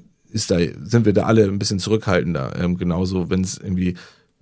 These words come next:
wenn ich schon in der Wechselzonenvorbereitung bin und schon mal meine Schuhe aufmache und, und, und, und den, den Kopf unten habe, aber wenn ich dann mal eben nur acht Meter dran bin, dann wird da auch keiner mehr, ähm, ne, ne, ne Karte zeigen, zumal ich dann ja sowieso in der,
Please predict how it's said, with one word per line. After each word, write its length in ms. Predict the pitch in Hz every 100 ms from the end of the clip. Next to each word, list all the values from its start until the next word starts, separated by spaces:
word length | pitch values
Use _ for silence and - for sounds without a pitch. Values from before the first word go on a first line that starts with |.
| -
wenn 100 | 98
ich 100 | 95
schon 160 | 104
in 100 | 104
der 100 | 101
Wechselzonenvorbereitung 1040 | 104 - 117 113 107 - 110 104 104 104 95
bin 140 | 107
und 80 | 107
schon 120 | 110
mal 80 | 101
meine 180 | 101 98
Schuhe 280 | - 147 -
aufmache 560 | 113 110 104 110 104
und, 280 | 95 104 98
und, 200 | 101 101
und, 160 | 104 101
und 120 | 101
den, 200 | 101 95
den 120 | 101
Kopf 200 | 120 113
unten 200 | 104 98
habe, 200 | 104 107
aber 80 | 92
wenn 80 | 98
ich 80 |
dann 180 | 110 113
mal 180 | 107 92
eben 80 | 110
nur 120 | 98
acht 140 | -
Meter 180 | - 95
dran 240 | 85 98 104
bin, 180 | 101 104 - - _
dann 120 | 90
wird 140 | 107 107
da 60 |
auch 160 | 117 -
keiner 280 | 113 98 92
mehr, 400 | 95 92 95 - -
ähm, 420 | 95 87 87 78 -
ne, 220 | 101 76
ne, 180 | 82 92
ne 120 | 92
Karte 260 | 98 92
zeigen, 420 | 90 90 95 101 95
zumal 320 | 107 92 98
ich 60 |
dann 140 | 107 101
ja 80 | 92
sowieso 340 | 92 92 101
in 80 | 101
der, 280 | 92 85